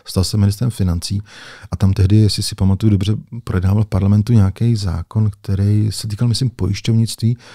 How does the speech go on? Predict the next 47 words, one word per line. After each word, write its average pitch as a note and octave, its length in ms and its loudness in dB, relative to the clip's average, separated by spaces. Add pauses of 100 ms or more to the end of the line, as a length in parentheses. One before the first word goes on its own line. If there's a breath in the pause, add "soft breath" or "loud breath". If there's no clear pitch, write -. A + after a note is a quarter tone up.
(180 loud breath)
a F2+ 40 -2
on F2+ 100 2
tam A2 120 2
měl A2 140 4
nějaký A2 320 2
zájmy F#2+ 340 -2
v - 60 -14
tu A#2 100 -4
chvíli A2 400 2
ně-, G#2+ 140 2 (240)
a, G2 200 2 (520)
a G2+ 120 -6
vadil F#2 300 4
mu C3+ 100 4
nějaký A2+ 280 0
poslanec A2+ 460 -4
z - 40 -18
Č - 260 -8
S A#2 60 -6
S A#2 120 -4
D G#2 180 -4
Šincl, G2+ 500 -2 (1080 loud breath)
A G2+ 160 0
on G#2+ 260 4
k - 100 -8
němu A2+ 420 2 (100)
normálně G#2 360 0
přišel, G#2 540 0
to G2+ 100 -4
bylo G#2+ 180 0 (440)
pod - 180 -4
kamerama B2+ 500 2
v - 80 -8
podstatě, G#2+ 520 -4
nebo G2 200 0 (400)
to A2 80 -8
bylo G#2+ 120 -2
takhle G#2 120 2
vyfocený A2+ 600 0
a G2+ 60 -2
on G2+ 140 2
tak G2+ 200 -6
o G#2 60 -2
tom G#2 220 -2 (100)
vypovídal A#2 460 -2
ten G#2+ 180 -6
poslanec, G#2+ 420 -6